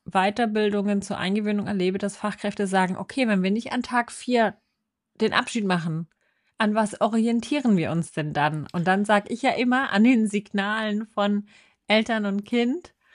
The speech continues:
Und dann wird's schon schwierig, weil dann müssen die ja beobachten, „Oh mein Gott, ist das süß.“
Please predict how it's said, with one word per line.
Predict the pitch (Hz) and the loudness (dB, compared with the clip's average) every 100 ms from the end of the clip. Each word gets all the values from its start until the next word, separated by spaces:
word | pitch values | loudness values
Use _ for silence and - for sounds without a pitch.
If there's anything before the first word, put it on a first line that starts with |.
| - - - - | -20 -20 -20 -10
Und | 226 220 | -4 0
dann | 226 277 | 2 2
wird's | 277 262 | 0 -2
schon | - 262 | -4 -2
schwierig, | - 240 277 302 240 220 - | -2 -2 -2 -2 -2 -4 -2
weil | 214 | -2
dann | 220 214 | 0 -2
müssen | 247 262 | -2 -2
die | 240 | -2
ja | 233 | -2
beobachten, | 226 233 254 254 202 - - | -2 -4 -4 -4 -6 -10 -4
„Oh | 320 | -2
mein | 339 330 | 0 0
Gott, | 330 330 | 0 -2
ist | - - - | -4 -20 -18
das | - - | -14 -4
süß.“ | 311 392 381 311 254 - | 0 4 4 4 0 -4